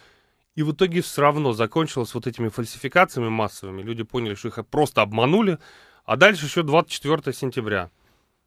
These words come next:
когда еще хоть какая-то надежда была на то, что будет обновление, там, пусть даже Медведев останется. Ну, по крайней мере, все-таки это будет уже новая политика. Второй срок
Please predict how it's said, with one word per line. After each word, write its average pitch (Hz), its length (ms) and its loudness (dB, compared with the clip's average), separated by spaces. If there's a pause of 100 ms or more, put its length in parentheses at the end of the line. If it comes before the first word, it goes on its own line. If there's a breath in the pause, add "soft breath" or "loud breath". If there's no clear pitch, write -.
(160)
когда 131 200 4
еще 139 280 0 (260)
хоть - 200 -14 (100)
какая-то 160 440 4
надежда 127 420 2
была 117 220 2
на 113 140 0
то, 113 140 -4
что 98 280 -10 (160)
будет 123 260 -4
обновление, 123 640 2
там, 98 360 -8 (240)
пусть 151 180 -2
даже 127 240 4
Медведев 131 480 2
останется. 92 580 -10
Ну, 107 260 -10 (300 soft breath)
по 107 100 -2
крайней 143 280 2
мере, 135 320 2 (280 soft breath)
все-таки 143 320 -4
это 127 120 -2
будет 131 260 -4
уже 127 160 0
новая 135 260 4
политика. 123 420 2
Второй 131 320 0
срок 160 320 -2